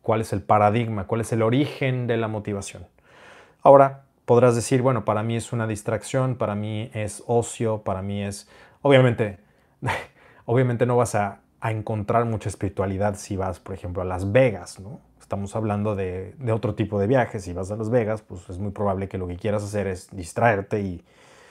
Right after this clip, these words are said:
y otras cosas, ¿no? O sea, se vale. Eso,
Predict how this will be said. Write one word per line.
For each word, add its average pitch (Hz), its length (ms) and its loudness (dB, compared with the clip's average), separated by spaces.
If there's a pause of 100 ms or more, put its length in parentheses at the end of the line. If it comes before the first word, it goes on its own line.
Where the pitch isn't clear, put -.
(240)
y 101 80 0
otras 95 280 -2
cosas, - 400 -20
¿no? 156 180 -2
O 143 60 -4
sea, 92 300 -10 (380)
se 135 180 6
vale. 113 320 2 (120)
Eso, 117 260 -4